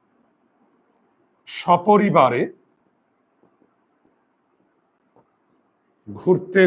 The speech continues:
গেল, সে সপরিবারে ঘুরতে গেল। পরীক্ষায় তোমাকে প্রশ্ন করা থাকবে এরকম একটা বাক্য, যেটাকে আমরা বলি বাক্য শুদ্ধিকরণ। আবার তোমাদের একটা অধ্যায়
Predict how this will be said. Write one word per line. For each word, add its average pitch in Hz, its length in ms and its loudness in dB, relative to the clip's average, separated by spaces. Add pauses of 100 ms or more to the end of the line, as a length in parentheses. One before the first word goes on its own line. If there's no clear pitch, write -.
গেল, 131 180 0 (2500)
সে 208 120 -2 (200)
সপরিবারে 196 640 0 (140)
ঘুরতে 165 380 -10
গেল। 120 140 -8 (1120)
পরীক্ষায় 208 440 0
তোমাকে 208 260 2 (120)
প্রশ্ন 185 220 -12 (120)
করা 185 220 4
থাকবে 160 220 -8
এরকম 180 280 -6
একটা 160 200 -8
বাক্য, - 200 -4 (560)
যেটাকে 190 340 -2 (180)
আমরা 175 220 0
বলি 175 200 -2
বাক্য - 220 -4 (160)
শুদ্ধিকরণ। 120 520 -10 (920)
আবার 190 220 4
তোমাদের 196 280 2
একটা 196 200 0
অধ্যায় 175 260 0